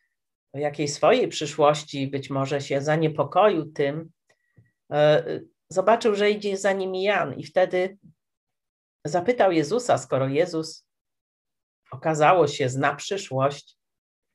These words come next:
zapytał go o jego przyszłość, o przyszłość Jana. Dlaczego to zrobił? Dlaczego zapytał? Czy z czystej ciekawości?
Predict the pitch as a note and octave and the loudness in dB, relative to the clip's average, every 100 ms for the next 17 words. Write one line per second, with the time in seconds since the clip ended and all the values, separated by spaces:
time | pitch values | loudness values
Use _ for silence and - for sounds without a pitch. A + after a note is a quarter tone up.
0 | _ _ _ D#3+ G3 C4+ C4+ B3+ A3 A3 | _ _ _ 0 0 2 4 4 6 6
1 | A3 - F#3+ G#3 G#3 C3+ C3 - G#2+ - | 6 6 4 4 2 2 -2 -8 -12 -10
2 | - - - - - _ _ _ _ _ | -10 -10 -14 -18 -20 _ _ _ _ _
3 | _ _ _ - - G3+ G3+ G3 - G#3 | _ _ _ -16 -12 -6 -2 -2 0 2
4 | C#3 - - - _ _ _ _ _ _ | 2 -4 -16 -20 _ _ _ _ _ _
5 | C#3+ C3+ C3 B2 D3+ F#3+ G#3 _ _ E3 | 0 0 2 0 2 0 -2 _ _ -14
6 | E3 E3 - F3+ A2+ - C3 D#3 D#3 D#3 | -2 -2 -2 -2 -2 -2 -4 0 0 -2
7 | F3 E3+ E3 C#3+ C3+ E3 E3 D#3 D#3 - | -2 -2 -2 -8 -10 -12 -6 -6 -6 -4
8 | B2+ A#2+ - - G3 G3+ | -2 -2 -4 -8 -12 -14